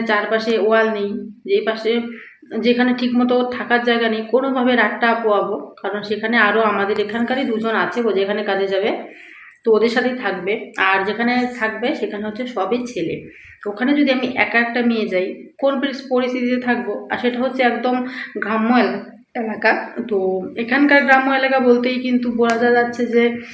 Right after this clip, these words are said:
সেটা হচ্ছে আদিবাসী টাইপের অনেকটা। সেখানে ও আমাকে নিজেই বলেছে, "ওখানে থাকা তোমার পক্ষে সম্ভবই হবে না।" আর এখানে কথা তো বাদই দাও, এখানে তো তোমরা পরিস্থিতি বুঝতে পারছো। আর হ্যাঁ, তোমরা অনেক কিছু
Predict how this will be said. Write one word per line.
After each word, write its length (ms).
সেটা 200
হচ্ছে 200
আদিবাসী 440
টাইপের 380
অনেকটা। 300
সেখানে 340
ও 40
আমাকে 240
নিজেই 320
বলেছে, 260
"ওখানে 320
থাকা 140
তোমার 260
পক্ষে 180
সম্ভবই 520
হবে 260
না।" 120
আর 200
এখানে 240
কথা 140
তো 100
বাদই 340
দাও, 160
এখানে 240
তো 80
তোমরা 300
পরিস্থিতি 340
বুঝতে 320
পারছো। 360
আর 260
হ্যাঁ, 220
তোমরা 300
অনেক 160
কিছু 180